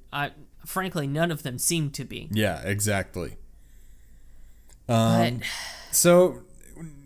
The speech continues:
Speaker 2: uh, do we have an explanation for Bo Peep? I guess not, right?
Speaker 1: Yeah, I mean, she does kind of break all the rules.
Speaker 2: Mm-hmm.
Speaker 1: Uh, you know,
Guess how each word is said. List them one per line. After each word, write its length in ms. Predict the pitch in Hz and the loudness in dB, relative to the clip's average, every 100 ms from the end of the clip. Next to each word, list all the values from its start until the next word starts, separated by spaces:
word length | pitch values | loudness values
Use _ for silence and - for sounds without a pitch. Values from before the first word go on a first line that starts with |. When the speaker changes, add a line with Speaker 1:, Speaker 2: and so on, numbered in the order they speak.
| 143 143 117 | -20 -18 -14
Speaker 2:
uh, 200 | - 147 151 | -10 -8 -2
do 160 | 143 185 | 2 4
we 140 | 185 | 6
have 260 | 165 170 190 | 6 4 2
an 80 | |
explanation 600 | 208 202 - 220 226 233 220 | 0 -2 -2 0 0 0 -2
for 140 | 226 | 0
Bo 260 | 196 220 220 | 2 4 4
Peep? 380 | 208 220 226 - | 4 2 0 -4
I 120 | 135 156 | -2 4
guess 320 | 190 220 - | 4 4 2
not, 460 | 135 151 117 - - - | 2 2 2 -4 -10 -2
right? 360 | 110 143 160 - - - - - - - | 2 2 0 -4 -16 -18 -20 -20 -20 -18
Speaker 1:
Yeah, 400 | 196 202 269 233 175 | -12 -8 -6 -6 -4
I 60 | |
mean, 180 | 233 269 | -4 -4
she 200 | - 247 | -4 -4
does 400 | 220 254 254 - - - | -4 -2 -4 -6 -10 -14
kind 300 | - 202 240 | -8 -6 -6
of 160 | 190 | -6
break 320 | - 180 214 - | -4 -4 -4 -8
all 300 | 107 165 208 | -4 -4 -4
the 160 | 202 202 | -4 -8
rules. 680 | 180 208 330 165 69 60 - | -8 -4 -4 -4 -8 -10 -2
Speaker 2:
Mm-hmm. 340 | 139 143 147 | 2 4 4
Speaker 1:
Uh, 420 | 160 170 170 170 - - - - - - - - - - - - - - - - - - | 4 4 4 2 -2 -12 -20 -20 -20 -20 -20 -20 -20 -20 -20 -20 -20 -20 -20 -20 -20 -20
you 240 | 220 220 254 | -10 -6 -4
know, 400 | 247 311 311 | -2 -2 -4